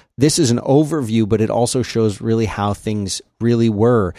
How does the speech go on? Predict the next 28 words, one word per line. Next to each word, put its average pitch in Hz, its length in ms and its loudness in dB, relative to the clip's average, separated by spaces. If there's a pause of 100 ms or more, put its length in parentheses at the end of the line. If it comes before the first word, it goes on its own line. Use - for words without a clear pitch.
(220)
They 110 120 0
talk 135 280 -2
about 151 200 -2
the 104 80 -6
first - 500 -2
piece 180 360 -4
of 120 200 -4
technology 110 1120 0 (300)
that 110 340 0 (340)
everyone 165 760 2
seemed 143 380 0
to 143 80 -2
have 120 380 0
and 120 240 -2
that 117 140 -4
really 135 460 0
changed 123 500 -2
everybody's 107 640 -2
lives. 101 640 0 (380)
And 113 260 0
they 113 280 0
identified 107 640 0
this 104 180 0
as 95 160 -4
being 101 300 0
the 101 40 -2
Sony 90 300 -2
Walkman. 95 540 0